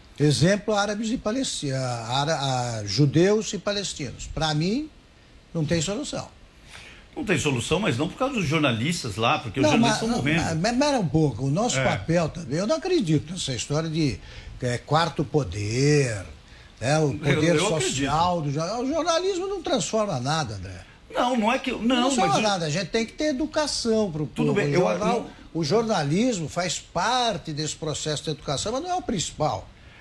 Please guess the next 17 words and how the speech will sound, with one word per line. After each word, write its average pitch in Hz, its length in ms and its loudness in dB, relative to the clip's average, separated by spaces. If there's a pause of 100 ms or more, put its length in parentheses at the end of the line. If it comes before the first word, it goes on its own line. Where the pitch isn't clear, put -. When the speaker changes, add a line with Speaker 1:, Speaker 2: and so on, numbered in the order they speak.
(140)
Speaker 2:
Eu 151 80 2
não 160 140 2
acho 202 160 2
que 196 80 -4
o 170 40 0
jornalismo 170 800 0
transforma 175 520 0
nada, 135 340 2
mas 123 240 0
o 139 60 -4
problema 143 420 0
é - 20 2
que 175 120 -2
o - 20 0
jornalismo, 139 720 0
o 127 140 -2
jornalista 123 1080 0